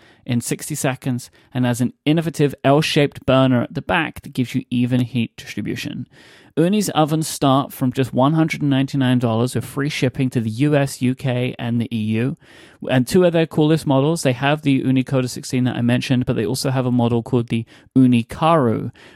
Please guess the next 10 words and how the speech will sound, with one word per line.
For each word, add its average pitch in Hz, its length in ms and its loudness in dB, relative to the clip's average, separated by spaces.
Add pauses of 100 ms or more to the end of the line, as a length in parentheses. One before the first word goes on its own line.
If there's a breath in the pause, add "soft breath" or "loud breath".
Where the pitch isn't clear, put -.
which - 240 -4
can 123 180 4
use 120 260 4
wood, 123 340 4
charcoal, 127 640 0
or 131 240 4
gas. - 560 -4
You 123 100 -6
can 113 260 -2
have 117 320 -2